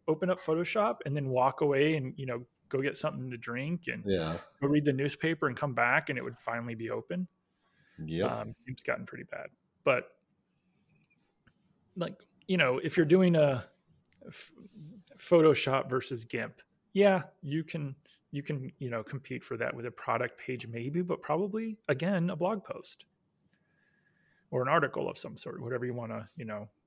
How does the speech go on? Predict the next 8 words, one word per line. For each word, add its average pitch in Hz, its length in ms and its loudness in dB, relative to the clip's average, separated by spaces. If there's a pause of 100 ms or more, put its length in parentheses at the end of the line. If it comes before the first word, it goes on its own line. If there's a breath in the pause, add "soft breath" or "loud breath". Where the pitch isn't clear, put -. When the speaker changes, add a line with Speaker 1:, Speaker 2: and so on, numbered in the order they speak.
Speaker 1:
a 127 60 -8
resource. - 600 -10 (1160)
And 139 120 -2
then 151 80 2
there's 147 160 2
other 180 160 4
content 135 480 -6
where 139 500 -2